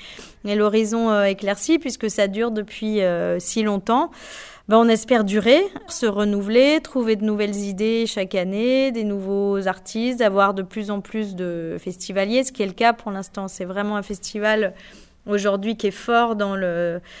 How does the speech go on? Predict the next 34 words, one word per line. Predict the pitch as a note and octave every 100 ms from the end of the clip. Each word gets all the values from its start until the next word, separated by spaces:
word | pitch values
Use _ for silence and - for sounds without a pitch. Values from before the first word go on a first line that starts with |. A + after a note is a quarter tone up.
| - _ -
dans | G3+
le | G3
département | G3 G#3+ - A3+ G#3+ A3 A3+
et | A3 G#3
qui | - G3+
est | F#3
fort, | - A3 G#3+ G#3+ G3
euh, | G3 F3+
dans | F3+ F3
le, | E3+ D#3 - F2+ F2+ E3 -
sur | - G3
le |
territoire, | F3+ G3 F#3+ G#3 G3+ G3
euh, | F3+
de | F3+ F3+
la | F3+
plaine | F3 G3+ G3
de | F#3+
l'Ain. | F#3+ A#3+ D4+ -
Donc | B3 C#4
l'avenir, | D4 C#4 C#4 C#4+ C4+
ben, | A#3
j'espère | A#3 A#3 C#4 C4
qu'on |
va | B3
fêter | A#3 A#3 A3+
nos | A3
trente | - G#3 G#3
ans. | A#3+ G#4+ - _ _ _ -
Ce | G#3+
sera | G#3+ A#3
dans | G#3 G#3
deux | G3 F#3+ G3
ans, | B3+